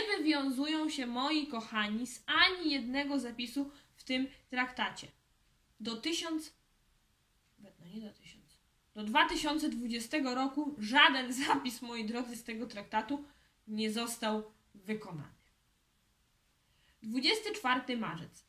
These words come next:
W Monte Carlo odbyły się pierwsze w historii międzynarodowe zawody lekkoatletyczne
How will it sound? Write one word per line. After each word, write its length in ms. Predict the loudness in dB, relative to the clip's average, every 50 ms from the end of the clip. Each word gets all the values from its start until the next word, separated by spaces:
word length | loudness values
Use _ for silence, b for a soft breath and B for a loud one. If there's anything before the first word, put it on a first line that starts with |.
| _ -16
W 100 | -6 -2
Monte 420 | -2 0 0 0 0 -2 -4 -6 -4
Carlo 600 | -2 -2 -2 -2 -2 -4 -4 -2 -2 -2 -4 -8
odbyły 460 | -6 -4 -2 0 2 2 2 2 0
się 180 | -2 -4 -8
pierwsze 540 | -8 0 4 4 4 4 2 -2 -2 -2 -4
w 60 | -4
historii 600 | -4 -10 -12 -14 -8 -4 -4 -2 -2 0 -2 -2 -2
międzynarodowe 920 | 0 0 2 2 2 2 2 2 0 -2 -2 -4 -4 -4 -2 -2 -2 -2 0
zawody 480 | 2 2 2 2 0 -2 -2 -4 -2
lekkoatletyczne 1040 | 2 2 0 0 0 -4 -2 -2 -2 -2 -4 -10 -14 -14 -16 -16 -14 -14 -14 -12